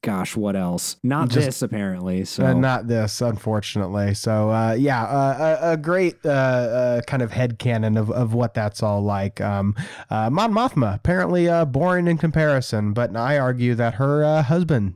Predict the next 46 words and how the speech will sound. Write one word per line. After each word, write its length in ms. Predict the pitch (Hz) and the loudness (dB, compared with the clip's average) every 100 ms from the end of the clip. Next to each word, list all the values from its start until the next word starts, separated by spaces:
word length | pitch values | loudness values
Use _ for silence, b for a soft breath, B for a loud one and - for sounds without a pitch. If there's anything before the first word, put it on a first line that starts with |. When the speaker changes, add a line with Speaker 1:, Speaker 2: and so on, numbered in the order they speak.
| - | -4
Speaker 2:
big 260 | 285 226 | -2 -2
D-bag, 560 | 131 196 175 101 95 107 | 0 2 2 0 -4 -2
you 140 | 131 | 0
know, 140 | 156 240 | 2 0
just 260 | - 165 | -2 -2
one 140 | 220 294 | 0 2
of 60 | |
the 60 | 139 | 2
worst. 280 | 127 123 - B B | 2 0 -2 B B
This 120 | 220 | -2
show 240 | - 370 | 0 2
is 120 | 180 | 2
just 240 | 127 139 - | 2 -2 0
filled 320 | 160 139 110 | 2 2 2
top 220 | 151 175 | 0 0
to 100 | - | 0
the 80 | 151 | 0
bottom 440 | 110 107 101 98 110 | 2 0 -2 -4 -2
of 160 | 135 120 | 0 2
just 240 | 139 127 | 0 0
absolute, 840 | - 147 196 - 160 127 120 110 135 | -2 -2 -2 0 2 4 4 2 -2
just 480 | 120 120 107 - - - | 0 0 -2 -10 -18 -12
the 420 | 135 - 135 135 | -10 -2 0 2
worst 420 | 123 127 131 - | 2 2 2 0
men, 360 | 107 95 73 117 | 0 0 -2 -4
you 140 | 120 120 | 0 0
know? 180 | 113 123 _ - | 0 -2 _ -4
Speaker 1:
Yes. 440 | 113 104 85 - | -2 -2 -6 -2
You 100 | 147 | 0
know 140 | 180 226 | 2 2
who 220 | 254 220 | 2 0
he 220 | - 208 | 0 0
reminds 480 | 196 151 123 147 143 | 2 0 0 2 2
me 180 | 131 110 | 2 2
of? 220 | 101 101 | 0 -2
He 240 | 110 - | -4 -2
reminds 440 | 190 180 120 127 139 | 0 0 0 0 0
me 240 | 165 156 | 0 0
of, 500 | 131 117 117 107 104 _ _ | -2 -2 -2 -2 -6 _ _
what's 160 | 131 127 | -6 -2
his 160 | 117 | -2
name? 160 | 107 101 | 0 -2
Is 100 | 101 | -2
it 100 | 110 | -4
Welton 460 | 101 127 175 175 | -4 -2 0 0
Goggles? 800 | 113 110 110 131 156 165 160 - | 0 -2 -2 -2 0 0 -4 -8